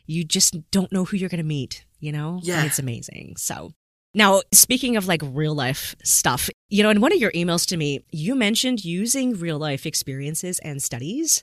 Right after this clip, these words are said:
Speaker 1: with fan fiction writing for you personally. Tell us more about that. How have you used your real life experiences with your own writing projects?
Speaker 2: It began with my very first fanfic I was planning to publish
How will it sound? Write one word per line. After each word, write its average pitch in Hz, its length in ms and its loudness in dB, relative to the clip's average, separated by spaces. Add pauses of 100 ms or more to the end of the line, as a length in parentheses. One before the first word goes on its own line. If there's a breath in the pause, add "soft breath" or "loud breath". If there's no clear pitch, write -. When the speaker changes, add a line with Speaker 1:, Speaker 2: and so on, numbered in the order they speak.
Speaker 1:
with 262 220 2
fan 254 200 0
fiction 254 300 -4
writing 262 420 0
for - 180 -8
you 170 220 -4
personally. 320 480 -4 (340 loud breath)
Tell 403 180 4
us 415 160 4
more 339 140 4
about 175 220 2
that. 127 260 -2 (240)
How 320 200 4
have 302 220 0
you 240 140 -2
used 208 520 -2
your 175 480 0 (140)
real 165 200 -4
life 151 220 -2
experiences 139 680 -4
with 143 140 -6
your 135 140 -4
own 135 120 -2
writing 120 260 -4
projects? - 540 -10 (460)
Speaker 2:
It 214 160 -2
began 190 460 0
with 196 200 -6
my 160 320 0 (280)
very 190 600 -2
first 185 600 -2 (260)
fanfic 214 460 -2
I 180 100 0
was 180 180 -4
planning 165 360 -4
to - 120 -10
publish - 600 -8